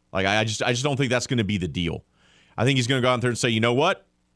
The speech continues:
We gotta start off the College World Series. We need to win. We're gonna throw our ace." Doesn't matter if it's against Southern Miss. Doesn't matter if it's against Tennessee. We're gonna throw Skeens because I think he trusts Ty and the rest of the guys enough along the way. Um,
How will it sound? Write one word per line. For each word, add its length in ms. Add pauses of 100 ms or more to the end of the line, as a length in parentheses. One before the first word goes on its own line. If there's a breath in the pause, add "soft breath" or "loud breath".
(320)
We 120
gotta 160
start 280
off 140
the 80
College 320
World 180
Series. 340
We 120
need 140
to 60
win. 380
We're 100
gonna 120
throw 200
our 200
ace." 300 (320)
Doesn't 200
matter 220
if 100
it's 100
against 260
Southern 280
Miss. 220
Doesn't 180
matter 200
if 80
it's 100
against 260
Tennessee. 480 (320 soft breath)
We're 100
gonna 140
throw 220
Skeens 420
because 240
I 80
think 220
he 180
trusts 460
Ty 800 (400 soft breath)
and 120
the 60
rest 280
of 20
the 80
guys 320
enough 420 (240)
along 720
the 160
way. 720 (960)
Um, 720